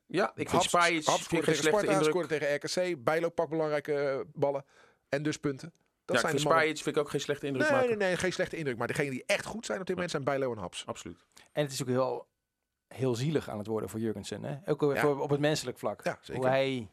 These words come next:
Speaker 3: ik heb nog nooit iemand zo zien juichen na een doelpunt. Of eigenlijk niet zien juichen.
Speaker 1: Nee, maar ja,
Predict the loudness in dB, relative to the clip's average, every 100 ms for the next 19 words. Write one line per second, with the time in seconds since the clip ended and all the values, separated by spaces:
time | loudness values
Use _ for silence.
0 | _ -4 0 2 0 0 0 2 2 2
1 | 2 2 2 2 0 0 0 -2 -6 -10
2 | -8 -8 -4 0 0 -2 -4 -6 -6 -6
3 | -4 -2 0 2 0 0 -2 -4 -2 -2
4 | -2